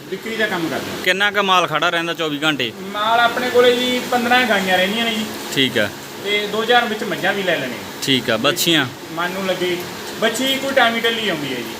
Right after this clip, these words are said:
Speaker 2: ਹੀਫਰ?
Speaker 1: ਹਾਂਜੀ, ਹਾਂ ਜੀ।
Speaker 2: ਇਹ ਹੀਫਰ ਦੀ ਕੀ ਡਿਟੇਲ ਸੀਗੀ?
Speaker 1: ਇਹ ਹੀਫਰ ਆਪਾਂ ਦਿੱਤੀ ਹੈ ਜੀ ਬੰਦਿਆਂ ਨੂੰ ਜੀ ਹੁਣ।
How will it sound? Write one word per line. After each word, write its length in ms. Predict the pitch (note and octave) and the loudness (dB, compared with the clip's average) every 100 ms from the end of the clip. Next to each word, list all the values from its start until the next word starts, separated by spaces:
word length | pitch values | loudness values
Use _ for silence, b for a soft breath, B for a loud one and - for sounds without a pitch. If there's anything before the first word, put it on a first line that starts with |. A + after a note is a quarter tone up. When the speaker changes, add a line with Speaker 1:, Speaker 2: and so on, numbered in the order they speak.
| - | 2
Speaker 2:
ਹੀਫਰ? 380 | E3 D#3+ E3+ C#3 - E3 | 2 2 0 -2 -8 -8
Speaker 1:
ਹਾਂਜੀ, 260 | D#3+ D3 | -8 -6
ਹਾਂ 180 | D3+ C3 | -6 -6
ਜੀ। 100 | B2+ - - - - | -8 -10 -12 -10 0
Speaker 2:
ਇਹ 180 | F3+ G#3 | 4 4
ਹੀਫਰ 320 | A3 - G3 | 4 2 2
ਦੀ 100 | F#3+ | 2
ਕੀ 140 | F#3 | 0
ਡਿਟੇਲ 380 | F#3 F3 E3+ E3 | 2 6 6 6
ਸੀਗੀ? 340 | C#3+ C#3+ B2+ A2 - - | 4 2 2 -2 -8 -8
Speaker 1:
ਇਹ 180 | A3+ C4 | -4 -2
ਹੀਫਰ 240 | B3+ B3 B3 | -2 0 0
ਆਪਾਂ 240 | - A#3 | 0 -2
ਦਿੱਤੀ 300 | G3+ A#3 C4 | -6 -4 0
ਹੈ 60 | A#3+ | 0
ਜੀ 100 | G3 | 0
ਬੰਦਿਆਂ 320 | F#3 F3+ F#3 | -6 -4 -4
ਨੂੰ 120 | F3+ | -6
ਜੀ 80 | G3+ | -6
ਹੁਣ। 240 | G3+ A3+ | -6 -6